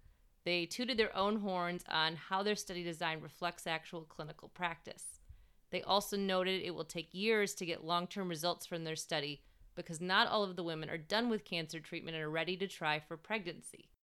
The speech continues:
Based on their current results, the authors decided that there is no evidence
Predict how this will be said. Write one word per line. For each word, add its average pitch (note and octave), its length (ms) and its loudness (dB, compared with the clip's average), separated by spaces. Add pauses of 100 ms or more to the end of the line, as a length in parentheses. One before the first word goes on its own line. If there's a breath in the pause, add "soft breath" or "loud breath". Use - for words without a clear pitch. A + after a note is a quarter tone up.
(180)
Based G#3 240 6
on G3+ 80 4
their F#3 120 4
current F#3 320 -2
results, E3+ 520 -2
the - 200 -8
authors E3+ 460 0
decided D#3 640 -4
that D3+ 200 -10
there D3+ 120 -6
is D3+ 180 -10
no G3 280 2
evidence D#3+ 560 0